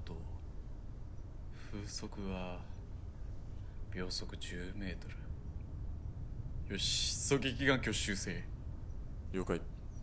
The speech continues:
Speaker 2: 狙撃眼鏡修正。右に二目盛り。修正完了。標的の位置は？
Speaker 1: 二時方向。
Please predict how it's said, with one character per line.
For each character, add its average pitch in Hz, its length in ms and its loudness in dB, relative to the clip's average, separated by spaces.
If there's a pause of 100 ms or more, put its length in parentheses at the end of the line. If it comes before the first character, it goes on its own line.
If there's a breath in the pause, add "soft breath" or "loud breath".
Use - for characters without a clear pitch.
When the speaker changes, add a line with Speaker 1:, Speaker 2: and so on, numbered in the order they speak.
(160)
Speaker 2:
狙 - 200 -4
撃 104 220 4
眼 95 160 4
鏡 85 240 -2
修 78 160 -4
正。 76 160 -4 (1300)
右 87 240 0
に 90 220 0
二 87 140 2
目 85 120 4
盛 78 200 -2
り。 - 20 -8 (1900)
修 - 260 2
正 98 180 6
完 90 160 2
了。 82 180 2 (680)
標 107 200 2
的 110 180 2
の 98 60 2
位 92 40 2
置 - 140 -2
は？ 67 60 -2 (1080)
Speaker 1:
二 98 120 2
時 98 140 2
方 101 180 2
向。 82 220 0